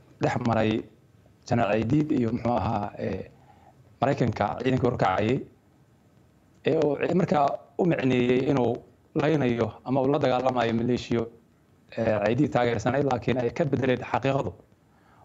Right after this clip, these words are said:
Oo dad guryahoodii joogay, ee, ilmo xaafadahooda jooga lagu duqeeyey. Dadkii markan anagu qabanqaabina munaasabadaas, ee, saddexdii Oktoobar kun sagaal boqol sagaashan iyo saddexdii shalay aan ku qabanay magaalada Muqdisho.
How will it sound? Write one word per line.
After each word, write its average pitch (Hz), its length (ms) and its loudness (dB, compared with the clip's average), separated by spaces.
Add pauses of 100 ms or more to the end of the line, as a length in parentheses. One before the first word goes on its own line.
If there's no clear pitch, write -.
(140)
Oo 135 180 2
dad 165 200 0
guryahoodii 156 540 2
joogay, 143 420 2 (840)
ee, 127 320 0
ilmo 151 180 2
xaafadahooda 165 520 2
jooga 135 220 2
lagu 165 180 2
duqeeyey. 104 560 0 (960)
Dadkii - 380 0
markan 139 360 2
anagu 131 440 0
qabanqaabina 123 460 0
munaasabadaas, 120 800 0 (280)
ee, 113 420 0 (560)
saddexdii 131 540 0
Oktoobar 117 480 -2 (120)
kun - 100 -4
sagaal 123 240 2
boqol 117 200 -2
sagaashan 127 380 -2
iyo 110 80 -4
saddexdii 120 400 0
shalay 139 180 2
aan 120 60 0
ku 143 100 0
qabanay 117 380 0
magaalada 135 300 0
Muqdisho. 104 300 -4